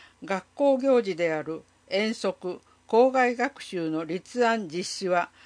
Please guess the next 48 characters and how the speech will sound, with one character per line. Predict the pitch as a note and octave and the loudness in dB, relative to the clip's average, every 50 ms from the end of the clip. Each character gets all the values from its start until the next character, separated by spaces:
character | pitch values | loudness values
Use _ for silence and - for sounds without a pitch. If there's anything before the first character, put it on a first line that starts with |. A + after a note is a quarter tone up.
| - - - - - - - - _ | -20 -20 -20 -20 -20 -20 -20 -20 _
各 | - C4+ C#4 C#4+ C4 A3+ | -2 -2 -2 0 -2 0
学 | F3+ G3+ F#3+ - - | 0 0 0 0 -4
校 | _ G#3+ F#3+ F3+ F3+ | _ 0 2 2 2
の | F3+ F3+ | 0 -4
判 | - A3+ C4 C4+ C4 A3+ | -4 -2 -2 -2 0 0
断 | G#3 F#3 F3 E3 D#3 | 0 0 0 -2 -2
を | D3+ D#3+ | -4 -6
尊 | - - - G3 G3 G#3+ A#3 - | -8 -10 -8 -6 -4 -4 -4 -4
重 | - G#3 G3 F#3+ | -2 -2 -2 -2
す | - - F#3 | -2 -4 -8
る | D#3+ E3+ | -8 -6
こ | - - D#3+ | -6 -6 -6
と、 | - - D3 - - _ _ _ _ _ _ _ _ | -6 -6 -10 -10 -12 _ _ _ _ _ _ _ _
下 | - - - - G#3+ G#3 | -12 -12 -4 -2 0 0
見 | G3+ G3 F#3+ | 0 0 0
や | F3 E3 D#3 D#3 - - _ _ _ | 0 0 0 -2 -6 -10 _ _ _
開 | - A3 A3 B3+ | 2 4 4 4
催 | C#4+ - - A#3+ A#3 A#3 A#3+ | 4 2 2 2 4 4 2
後 | G#3+ G#3+ G3+ | 0 -2 -2
に | G3+ G3+ G3 - - | -2 -4 -6 -8 -4
問 | F3+ G3 A3+ B3+ C#4 | -2 0 2 2 2
題 | C#4+ D4+ C#4 A#3+ A#3 | 2 2 2 2 0
点 | - G3 F#3 F3 E3 | -2 -2 -2 -2 -2
が | D3+ D3+ D#3+ C#3 | -2 -4 -4 -4
多 | - F3+ F#3+ | -4 -4 -4
数 | F#3 - C4 B3+ G#3+ F#3+ F3+ - | -4 -4 -4 -2 -2 -2 -2 -4
見 | D#3 D#3+ F3+ | -4 -2 0
ら | G#3 B3+ C#4+ | 0 2 2
れ | B3 G3+ | 2 0
た | - E3+ D#3 | 0 0 -2
と | - E3+ D#3 | 0 -4 -6
き | - - F3 | -6 -4 -4
は、 | D#3+ C#3 B2 A#2+ - - _ _ _ _ _ _ _ | -4 -4 -4 -6 -8 -14 _ _ _ _ _ _ _
中 | - - A3 A#3 | -6 -4 -2 -2
止 | B3+ - - C4 | -2 -2 -4 -6
す | - - B3 | -6 -6 -4
る | A3 A3+ G#3+ | -4 -4 -4
等 | - - A3+ G3+ F3+ E3+ | -2 -2 0 0 0 0
の | E3 D#3+ | -2 -6
判 | D#3 A3 B3+ B3 B3 A3 | -4 -4 -4 -2 -2 -2
断 | G3+ F#3 F3 D#3+ D3+ | 0 -2 0 0 -4
を | D#3 | -4
尊 | D#3 - F#3+ F#3+ G3+ G3+ - | -6 -6 -6 -6 -6 -6 -4
重 | G3 F#3 F#3 | -2 -2 -2
す | F3 - F#3 | -2 -6 -8
る | E3 F3 | -8 -6
こ | - F3 D#3 | -6 -6 -4
と | - E3+ D#3+ - | -4 -4 -4 -6